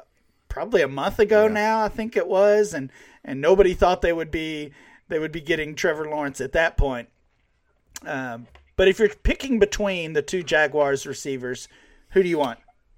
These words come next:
Speaker 1: Chark or
Speaker 2: I
Speaker 1: Shenault?
Speaker 2: like both, but I don't think it's particularly close. Uh, I'll take Chark. I mean, Chark to me, his last year, his two thousand nineteen, was very, very impressive.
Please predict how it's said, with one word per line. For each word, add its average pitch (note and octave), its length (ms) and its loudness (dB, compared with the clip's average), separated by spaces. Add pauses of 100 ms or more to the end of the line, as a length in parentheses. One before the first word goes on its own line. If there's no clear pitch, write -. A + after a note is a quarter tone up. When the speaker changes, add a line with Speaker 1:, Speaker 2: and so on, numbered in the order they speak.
(140)
Speaker 1:
Chark G3 440 2
or D#3+ 100 -2
Speaker 2:
I - 40 0
Speaker 1:
Shenault? G#3+ 240 2
Speaker 2:
like A3 200 4
both, F3+ 360 4
but D#3+ 100 4
I D#3+ 80 4
don't D3+ 200 -4
think D3 160 -6
it's C3 120 -4
particularly C3 540 -6
close. B2+ 580 -6
Uh, G#2+ 100 -12 (120)
I'll C3 220 -6
take C3+ 260 -2
Chark. A#2+ 480 -4 (100)
I B2+ 40 -8
mean, B2 120 -8
Chark C#3 320 -6
to C3 120 -10
me, B2+ 420 -4 (540)
his E3 240 -6
last C#3 580 -4
year, B2+ 480 -2
his A2+ 140 -12
two D#3 120 -6
thousand B2 380 -4
nineteen, B2 640 -6 (340)
was B2+ 220 -6
very, B2+ 500 0
very A2+ 380 -4
impressive. A#2 680 -6